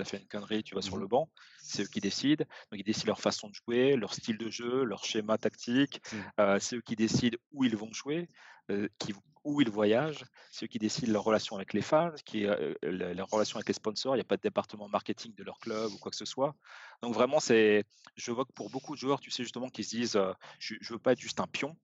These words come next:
Speaker 1: je veux pas être
Speaker 2: Mmh mh.
Speaker 1: juste comme ça, heu, quelqu'un qui, heu, qui doit, heu, heu, vivre aux dépens de décisions d'autres personnes ». Bah non, c'est, ils prennent en, en main leur,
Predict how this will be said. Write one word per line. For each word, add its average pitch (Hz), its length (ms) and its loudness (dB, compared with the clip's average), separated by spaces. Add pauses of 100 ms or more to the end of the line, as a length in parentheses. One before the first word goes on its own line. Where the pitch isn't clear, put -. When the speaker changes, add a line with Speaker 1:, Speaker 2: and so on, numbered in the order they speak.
Speaker 1:
je - 120 -16
veux - 40 -10
pas 117 140 4
être 104 80 2
Speaker 2:
Mmh 98 80 -8
mh. 117 60 -4
Speaker 1:
juste 120 100 -6
comme 113 160 -4
ça, 113 420 4
heu, 101 60 -2
quelqu'un 117 380 -2
qui, 101 320 -10
heu, 98 160 -4 (440)
qui 104 360 -10
doit, 104 680 0 (120)
heu, 92 380 -6 (640)
heu, 92 140 -8
vivre 117 240 -8 (120)
aux 110 100 -4
dépens 123 580 -2
de 104 60 -20
décisions 107 420 -6
d'autres - 260 -12
personnes ». - 480 -2
Bah 98 80 -4
non, 107 120 -8
c'est, 95 480 -2 (220)
ils 98 100 -2
prennent 127 360 4
en, 107 280 -2
en 117 80 -16
main 110 140 2
leur, 107 140 -2